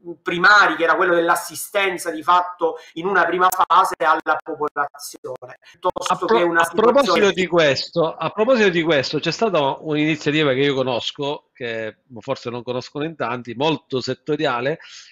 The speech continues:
Speaker 2: e che è stata quella di uni-, i vostri tre centri, centri siciliani servizi, hanno fatto in piena emergenza,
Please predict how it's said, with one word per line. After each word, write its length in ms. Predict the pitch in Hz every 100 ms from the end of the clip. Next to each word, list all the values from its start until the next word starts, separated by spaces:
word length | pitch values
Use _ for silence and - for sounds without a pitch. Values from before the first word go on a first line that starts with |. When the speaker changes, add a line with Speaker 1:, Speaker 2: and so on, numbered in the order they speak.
| _ _ _ _ _ -
Speaker 2:
e 120 | _ 175
che 80 |
è 80 | 196
stata 260 | 202 254 156
quella 380 | 156 147 123 117
di 120 | 139
uni-, 380 | 165 175 175 156
i 40 |
vostri 760 | 165 208 - 170 160 156 156 151
tre 200 | 165 156
centri, 500 | - 160 123 113 110
centri 340 | 151 147 127
siciliani 540 | 117 123 123 135 123
servizi, 720 | 113 123 127 123 - - 160 208 - _ -
hanno 600 | 165 170 139 127 123 123
fatto 920 | - 180 - _ _ 139 117 107 - _ _
in 180 | 151 147
piena 320 | 165 202 160
emergenza, 1000 | 120 135 143 123 104 90 92 135 139 -